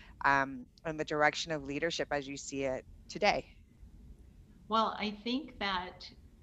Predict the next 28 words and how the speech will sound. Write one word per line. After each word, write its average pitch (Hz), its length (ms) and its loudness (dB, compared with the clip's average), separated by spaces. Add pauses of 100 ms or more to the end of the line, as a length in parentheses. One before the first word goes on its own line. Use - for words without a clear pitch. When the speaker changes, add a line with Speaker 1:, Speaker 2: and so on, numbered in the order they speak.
(160)
Speaker 2:
Kamala 208 640 0
being 180 320 -4
vice 165 320 -2
president 190 840 -6 (560)
is 170 340 0
actually 196 640 -4
the 165 140 -2
result 151 640 -4 (100)
of 175 380 -2
a 156 80 0
lot 156 400 0
of 170 180 -8
people 196 480 -8
having 160 380 -4
conversations 151 840 -6
for 135 200 -4
possibility, - 760 -10 (120)
right? 127 340 -6
So 143 440 0 (520)
she's 190 280 -4
not 170 200 6
the 175 60 -6
first 185 360 -2
person 151 320 -4
who 160 100 -6
had 127 180 -4
this 131 160 -8
idea, 120 540 -6